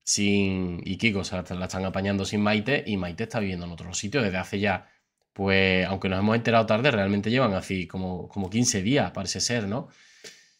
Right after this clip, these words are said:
En fin, lo iremos, eh, iremos siguiendo esta, esta trama.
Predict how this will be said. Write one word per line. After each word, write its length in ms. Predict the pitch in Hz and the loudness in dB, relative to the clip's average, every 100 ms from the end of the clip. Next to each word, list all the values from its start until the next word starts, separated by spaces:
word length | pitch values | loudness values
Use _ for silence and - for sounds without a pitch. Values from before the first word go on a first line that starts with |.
| _ | _
En 180 | 113 127 | 2 2
fin, 240 | - 147 | 6 6
lo 80 | 135 | 8
iremos, 640 | 117 123 143 147 139 - 113 | 6 6 6 6 6 4 4
eh, 300 | 104 104 98 | 6 6 4
iremos 420 | 107 123 131 135 - | 4 4 4 2 0
siguiendo 600 | - 117 120 127 120 117 117 | -2 2 4 6 6 6 4
esta, 600 | 120 - 113 110 104 98 | 0 4 8 8 6 2
esta 240 | - 107 | -2 -2
trama. 580 | 104 120 139 147 196 - | 2 2 4 4 2 -6